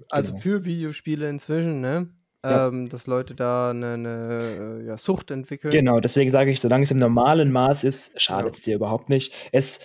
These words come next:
Speaker 2: hilft dir in einigen Fällen sogar, gerade solche Konzentrations- und Gedächtnisspiele, soll wohl angeblich sogar bei Alzheimer helfen, bei, äh, äh, nee, Demenz war's, glaub ich, bei Demenz,
Speaker 1: Mhm.
Speaker 2: ähm, dass das tatsächlich da auch ein bisschen hilft, das ein bisschen zu trainieren,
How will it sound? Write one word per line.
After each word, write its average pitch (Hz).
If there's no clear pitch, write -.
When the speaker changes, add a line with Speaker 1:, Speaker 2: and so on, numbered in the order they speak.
Speaker 2:
hilft 175
dir 139
in 127
einigen 139
Fällen 143
sogar, 135
gerade 120
solche 127
Konzentrations- 123
und 110
Gedächtnisspiele, 147
soll 151
wohl 180
angeblich 147
sogar 135
bei 127
Alzheimer 117
helfen, 104
bei, 87
äh, 92
äh, 95
nee, 110
Demenz 120
war's, 107
glaub 117
ich, -
bei -
Demenz, 113
Speaker 1:
Mhm. 123
Speaker 2:
ähm, 131
dass 123
das 131
tatsächlich 135
da 120
auch -
ein 127
bisschen 123
hilft, 131
das -
ein -
bisschen -
zu -
trainieren, 117